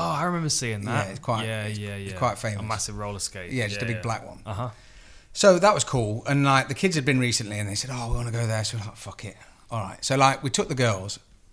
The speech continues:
Speaker 2: and set them off.
Speaker 1: Mm-hmm.
Speaker 2: But they
Speaker 1: You had to dust off your old roller skates, did you?
Speaker 2: This is
Speaker 1: Your
Speaker 2: it.
Speaker 1: old Bowers.
Speaker 2: This is it. Well,
Speaker 1: Turn
Speaker 2: Stace,
Speaker 1: down your socks.
Speaker 2: Stace was all about it. She used to go every week,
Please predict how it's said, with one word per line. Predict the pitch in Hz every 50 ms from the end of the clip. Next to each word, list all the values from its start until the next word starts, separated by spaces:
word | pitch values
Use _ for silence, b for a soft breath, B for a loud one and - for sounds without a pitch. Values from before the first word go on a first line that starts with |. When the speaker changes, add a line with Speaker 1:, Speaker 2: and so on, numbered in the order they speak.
| - - -
Speaker 2:
and | - 120 123 - - -
set | - - - - - 147 - -
them | 120 117
off. | 107 95 95 - - - - -
Speaker 1:
Mm-hmm. | 117 107 107 117 113 b b b b b b b b b - - - -
Speaker 2:
But | - 131 - -
they | 139 135
Speaker 1:
You | 135 135 135 - - - - - - -
had | 123 117
to | - 104
dust | 107 120 107 - 110
off | 92 -
your | - 107 101
old | 101 101
roller | 101 101 101 101
skates, | 95 - - 92 87 87
did | - - 92 -
you? | -
Speaker 2:
This | - - - -
is | 196 180 -
Speaker 1:
Your | 240 226
Speaker 2:
it. | 131
Speaker 1:
old | 123 110
Bowers. | - 123 117 120 113 107 101 101
Speaker 2:
This | 185 - 202
is | 196 190
it. | 214 156
Well, | 135 147
Speaker 1:
Turn | - - - 208
Speaker 2:
Stace, | 220 131 123
Speaker 1:
down | 123 117 117
your | 113 107
socks. | - - 123 101 - - - -
Speaker 2:
Stace | - - 202 226 233 -
was | - 180
all | 202 190
about | 180 160 202 226 240 208
it. | 135 110
She | 147 139 -
used | 165 147
to | 120 -
go | 190
every | 175 160 151 156
week, | 165 247 214 170 165 - -